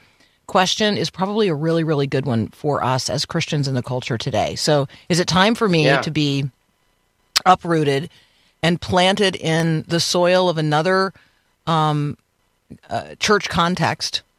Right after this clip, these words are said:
Speaker 1: another gathered community, maybe even start one myself, um, in order that God can really grow, um, the church in this generation? Not just built, not, not buildings. I'm not talking here about brick and mortar. I'm talking
Speaker 2: Right.
Speaker 1: about communi-, community. I'm talking about,
Speaker 2: Right.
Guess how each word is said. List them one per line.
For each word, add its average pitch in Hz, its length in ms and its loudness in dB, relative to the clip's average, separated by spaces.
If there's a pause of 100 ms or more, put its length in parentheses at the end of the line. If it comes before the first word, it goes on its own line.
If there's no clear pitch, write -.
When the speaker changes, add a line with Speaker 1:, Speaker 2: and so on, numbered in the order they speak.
(680)
Speaker 1:
another 175 300 2
gathered 160 480 4
community, 151 480 0
maybe 208 240 2
even 185 200 -2
start 165 280 2
one 160 160 0
myself, - 640 -2 (560)
um, 151 360 0
in 185 160 2
order 208 440 0
that 143 400 0 (260)
God 160 420 0
can 156 420 0 (120)
really 202 720 0 (140)
grow, 160 680 2 (480)
um, 147 480 -2 (160)
the 165 140 -4
church 196 340 -2
in 156 120 0
this 156 160 -2
generation? 151 640 0
Not 190 180 4
just 190 240 -4
built, 170 220 0
not, 185 280 0
not 175 240 0
buildings. 151 320 -2
I'm 131 60 -6
not 160 140 -2
talking 170 260 -2
here 160 120 2
about 147 200 0
brick 151 140 -4
and 147 100 0
mortar. 147 300 0
I'm 127 80 -2
talking 143 280 -4
Speaker 2:
Right. 92 300 2
Speaker 1:
about 156 100 -4
communi-, 156 460 -4
community. 160 560 0
I'm 160 60 -8
talking 156 320 -2
about, 151 360 0
Speaker 2:
Right. - 300 -6